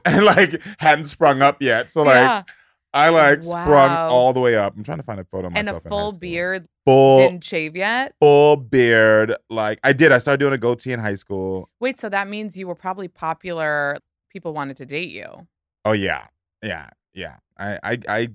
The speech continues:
Speaker 1: I started to let people into my life regarding my sexuality. I don't use the term coming out 'cause I u-, think that term gives people, the people, the wrong power.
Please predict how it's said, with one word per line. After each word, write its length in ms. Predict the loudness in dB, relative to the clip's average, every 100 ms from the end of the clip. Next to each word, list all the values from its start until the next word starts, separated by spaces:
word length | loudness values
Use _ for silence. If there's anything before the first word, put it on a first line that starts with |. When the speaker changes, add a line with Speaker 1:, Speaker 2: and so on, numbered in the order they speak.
| _
Speaker 1:
I 240 | -8 -8 -8
started 440 | -12 -10 -8 -10
to 180 | -14 -14
let 200 | -12 -12
people 220 | -14 -14
into 160 | -14 -14
my 80 | -12
life 180 | -10 -12
regarding 200 | -12 -12
my 60 | -12
sexuality. 480 | -16 -18 -12 -12 -10
I 80 | -12
don't 120 | -14
use 160 | -16
the 80 | -18
term 220 | -18 -18
coming 260 | -18 -20 -16
out 220 | -16 -16 _
'cause 140 | -20 -18
I 40 |
u-, 160 | -16 -18
think 220 | -20 -18
that 160 | -18 -18
term 420 | -16 -16 -16 -20 _ _ _ _ _
gives 200 | -12 -12
people, 880 | _ -18 -14 -12 -10 -10 -10 -12 -14 _ _
the 160 | -20
people, 340 | -16 -14 -10 -10
the 100 | -10
wrong 260 | -12 -14
power. 460 | -16 -16 -14 -16